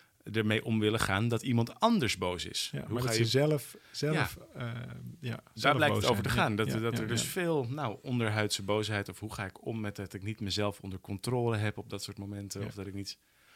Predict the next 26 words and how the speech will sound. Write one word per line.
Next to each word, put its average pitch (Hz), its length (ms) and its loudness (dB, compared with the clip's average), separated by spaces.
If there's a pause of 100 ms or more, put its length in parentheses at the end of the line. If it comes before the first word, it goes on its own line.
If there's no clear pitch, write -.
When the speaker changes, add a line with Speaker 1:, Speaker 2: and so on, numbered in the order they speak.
(380)
Speaker 1:
En 113 500 0
daarom 123 280 4
dacht 117 180 0
ik, 110 80 -4
het 110 120 -2
is - 60 -2
goed 110 160 -2
om 101 80 0
daar 92 100 0
eens 90 140 -4
bij 85 120 -4
stil - 200 -8
te - 80 -10
staan. 80 340 -12 (180)
Speaker 2:
Ja, - 260 -4 (340)
nou, 131 120 -2
het 127 40 -4
eerste 151 260 -2
wat 123 80 0
ik 110 100 -4
daar 104 100 -4
graag 98 280 -6
over 98 200 -8
wil, 95 320 -4
eh, 95 80 -6 (140)
wil 101 220 -6